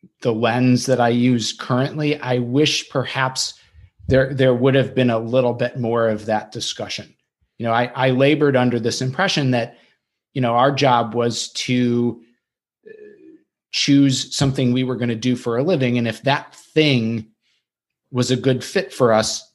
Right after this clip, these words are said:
everything would have been okay. And I'm not saying that it wasn't, but I, I'm not sure that that,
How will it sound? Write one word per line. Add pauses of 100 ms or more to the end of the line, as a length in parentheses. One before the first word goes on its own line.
everything
would
have
been
okay. (420)
And
I'm
not
saying
that
it
wasn't,
but
I,
I'm
not
sure
that
that,